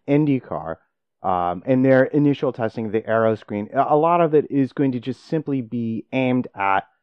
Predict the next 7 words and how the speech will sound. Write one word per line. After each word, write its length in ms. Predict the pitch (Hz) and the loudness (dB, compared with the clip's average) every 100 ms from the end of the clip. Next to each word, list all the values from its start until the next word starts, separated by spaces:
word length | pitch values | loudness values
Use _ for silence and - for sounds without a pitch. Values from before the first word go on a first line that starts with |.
| _ _ _ - | _ _ _ -2
obviating 880 | 120 127 123 120 117 120 113 113 95 | 2 2 0 -2 2 2 0 -2 -4
the 300 | 107 104 - 127 | -4 -4 -4 -2
airflow 500 | 127 131 127 113 117 | 0 0 -2 -2 -4
issues 320 | - 117 104 | -8 -10 -8
into 240 | 113 110 | -10 -6
the 140 | 113 110 | -6 -4
airbox 640 | 123 127 113 98 90 - | 0 2 2 -2 -4 -8